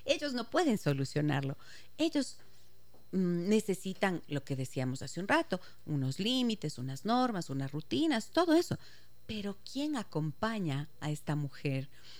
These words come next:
a este hombre, a estos padres para que lo hagan? Tiene que ser una pareja o tiene que ser alguien que está en tu red de apoyo, mamá. De lo contrario, sola no lo resuelves. Las mujeres de este tiempo,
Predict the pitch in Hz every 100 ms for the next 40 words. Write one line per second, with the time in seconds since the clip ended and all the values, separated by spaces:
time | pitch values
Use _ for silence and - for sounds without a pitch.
0 | - - 156 151 - 156 - - 165 151
1 | 139 - 165 - 180 156 - - 165 151
2 | 147 143 151 135 - 135 135 143 135 135
3 | - - - - - - - - 277 269
4 | - 254 226 - 147 147 196 - 170 185
5 | - 214 196 160 - 190 - - - 208
6 | 214 196 208 - 156 - 180 196 - -
7 | 190 180 170 160 175 165 147 - 165 151
8 | 139 127 139 - - - - - 190 208
9 | 202 214 202 208 214 226 - - 220 220
10 | 214 - 185 180 180 175 160 151 - 170
11 | 151 - - - - - - - - -
12 | - - 156 160 165 185 190 175 - 156
13 | 165 156 156 - 175 208 311 190